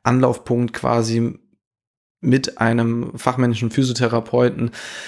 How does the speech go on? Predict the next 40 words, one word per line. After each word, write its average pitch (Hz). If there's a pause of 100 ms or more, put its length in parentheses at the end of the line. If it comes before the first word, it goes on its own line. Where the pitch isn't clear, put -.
(160)
äh, 123
dass 120
man 131
mit 120
dem 135
sehr, 123
sehr 139
viel 139
Zeit 131
dann 143
auch -
verbringt. 117
Und 120
da 117
muss 131
ich -
dann 135
auch 131
als 123
Physiotherapeut 127 (400)
dem 117
Patienten, 135
dem 117
Sportler 131
dann 123
auch, 120 (500)
ja, 120
ein 123
gutes 185
Gefühl 208
auch -
wiedergeben, 127 (380)
dass 120
er 139
wieder 123
wirklich 139
diesen 120
Spaß, 127
diese 120
Motivation, 127